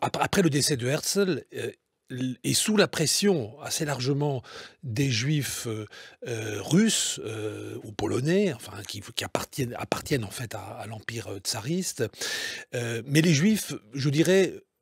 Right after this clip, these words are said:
l'intelligentsia, en fait. L'intelligentsia, c'est-à-dire pas des Juifs religieux, ça, ça aussi c'est important,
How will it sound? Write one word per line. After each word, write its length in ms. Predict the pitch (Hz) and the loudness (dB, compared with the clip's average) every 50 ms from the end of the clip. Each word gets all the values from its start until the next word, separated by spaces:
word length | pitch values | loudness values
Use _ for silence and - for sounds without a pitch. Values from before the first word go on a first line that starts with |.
| _ _ _ _ _ _ _ - | _ _ _ _ _ _ _ 4
l'intelligentsia, 880 | 147 190 202 - 196 175 185 170 143 175 175 160 - - 139 110 98 - 123 | 4 6 6 6 6 6 6 6 4 4 4 2 2 0 -2 -2 -4 -6 -12
en 80 | 104 | -14
fait. 340 | 98 - - 101 - - - - | -12 -12 -12 -12 -12 -16 -18 -10
L'intelligentsia, 680 | - 127 147 131 151 135 135 123 135 131 117 - 123 104 | -6 -4 -2 0 0 0 0 0 -2 -4 -4 -4 -4 -4
c'est-à-dire 220 | - 131 135 117 | -4 -4 -6 -6
pas 360 | - _ - 185 208 214 202 | -2 _ 4 4 4 4 2
des 440 | 160 127 143 139 139 135 131 127 120 | 0 0 2 2 2 2 2 0 0
Juifs 260 | 113 113 156 185 160 | 0 2 2 2 2
religieux, 440 | - 147 143 151 139 135 160 160 135 | 2 2 2 4 4 4 4 2 2
ça, 280 | - - 143 139 135 120 | 2 2 0 0 0 0
ça 140 | - 147 | 0 0
aussi 200 | 139 127 - 175 | 0 0 0 -2
c'est 120 | 156 - 139 | -2 -2 -2
important, 440 | 117 101 - 113 - - 170 190 | -2 -2 -4 -4 -4 -2 -2 -2